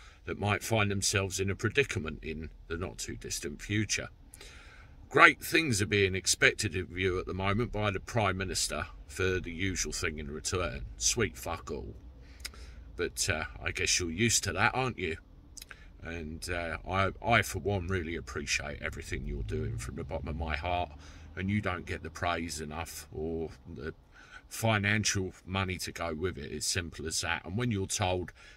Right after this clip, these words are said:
"Have it till you're fired," I think a lot of you have probably just about had it, and I can't blame you. But one thing that is vitally important, do not quit. Let them fire you.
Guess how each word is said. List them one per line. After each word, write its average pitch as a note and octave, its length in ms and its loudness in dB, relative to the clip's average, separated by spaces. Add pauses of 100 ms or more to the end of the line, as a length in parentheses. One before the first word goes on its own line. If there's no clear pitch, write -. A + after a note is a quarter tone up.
(100)
"Have A2 220 6
it G#2 140 4
till G#2 260 4
you're G2 140 4
fired," G#2 580 4 (400)
I E2 60 -4
think F2 280 -2
a F2+ 40 -2
lot F2+ 200 0
of D#2 120 -6
you E2 160 -2
have C#2 100 -8
probably D#2 460 -6
just - 260 -4
about C#2 320 -10
had E2+ 240 -4
it, D2 140 -8
and C2+ 100 -12
I D2 40 -8
can't D#2+ 360 -6
blame F2 320 -4
you. D2+ 160 -6 (720)
But A#2+ 200 10
one B2+ 560 6
thing G2 640 2
that - 180 2
is - 140 0
vitally F#2+ 640 0
important, F2 720 -4 (720)
do A2+ 400 8 (220)
not - 480 -2 (140)
quit. - 520 0 (1300)
Let F2 160 -2
them B2 120 0
fire A#2+ 420 2
you. D#2+ 220 0